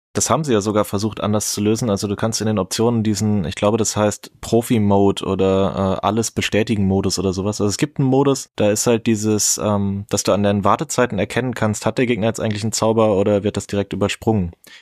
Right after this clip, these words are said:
Da musst du halt alles bestätigen, egal ob du jetzt einen Zauber hast oder nicht. Aber das zieht das Spiel halt unnötig in die Länge. Also mich stört das eher. Und du musst mal ausprobieren, wenn du beim Gegner auf eine Phase klickst. Die Phasen sind unterteilt in Ausspielen und Angreifen und so.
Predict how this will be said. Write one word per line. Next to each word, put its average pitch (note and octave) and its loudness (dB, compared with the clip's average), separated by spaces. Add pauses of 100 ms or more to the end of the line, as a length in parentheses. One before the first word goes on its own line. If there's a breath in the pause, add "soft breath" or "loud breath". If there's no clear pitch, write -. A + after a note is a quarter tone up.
(140 loud breath)
Da G2+ 0
musst G#2 0
du G#2+ 2
halt G2+ 2
alles F#2+ -2
bestätigen, F2 -2
egal F#2 0
ob F2+ -6
du - -4
jetzt E2 -4
einen E2+ -6
Zauber F2 0
hast E2+ -4
oder F2 2
nicht. F#2 -2
Aber F2+ -2
das F2+ -2
zieht - -2
das F#2+ 0
Spiel G#2+ -2
halt G2+ 0
unnötig G2 0
in F#2 0
die F2+ 0
Länge. F#2 0
Also F2+ -2
mich F#2+ 0
stört - 0
das F2 -2
eher. F#2 -2 (720 soft breath)
Und G#2 0
du G#2 0
musst A2+ 0
mal A#2+ 4
ausprobieren, C3 0
wenn A2 0
du A2 0
beim G2 0
Gegner C3 0
auf A2+ 0
eine G#2+ 0
Phase A2 0
klickst. - -6
Die F#2 -2
Phasen G#2 -2
sind G2 -4
unterteilt F#2+ -2
in F#2 -4
Ausspielen G2+ -2
und - -6
Angreifen C3+ -2
und C3+ -6
so. D3 -2